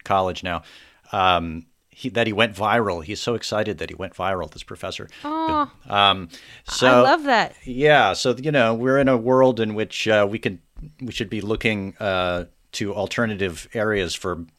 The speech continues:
Speaker 1: advice. And, um, I think that, uh, the Senate Democrats could use some fresh, fresh oxygen in their thinking.
Speaker 2: Well, speaking of advice, we have a very special guest on this week,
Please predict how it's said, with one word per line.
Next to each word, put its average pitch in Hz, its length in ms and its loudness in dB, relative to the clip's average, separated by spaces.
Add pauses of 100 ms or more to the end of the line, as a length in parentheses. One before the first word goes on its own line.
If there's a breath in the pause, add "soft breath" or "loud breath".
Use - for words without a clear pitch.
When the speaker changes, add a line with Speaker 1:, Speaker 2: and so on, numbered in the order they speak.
(120)
Speaker 1:
advice. 104 520 0
And, 95 120 -6
um, 90 140 -10 (160)
I 107 100 -4
think 113 240 -2
that, - 300 -4
uh, 90 220 0 (640 soft breath)
the 85 240 -6
Senate 110 380 2
Democrats 104 520 0
could 87 160 -8
use 95 240 -4
some 90 140 -8
fresh, - 360 -2 (200)
fresh - 360 -2
oxygen 90 580 -6 (280)
in 95 140 -8
their 78 200 -6
thinking. 85 460 -8 (720 soft breath)
Speaker 2:
Well, 285 140 6
speaking 359 380 4
of 349 100 6
advice, 180 720 2 (380)
we 226 100 2
have 233 80 6
a 233 60 6
very 233 240 4
special 226 340 0
guest 175 340 -2
on 151 200 -2
this 151 200 -6
week, 151 380 -8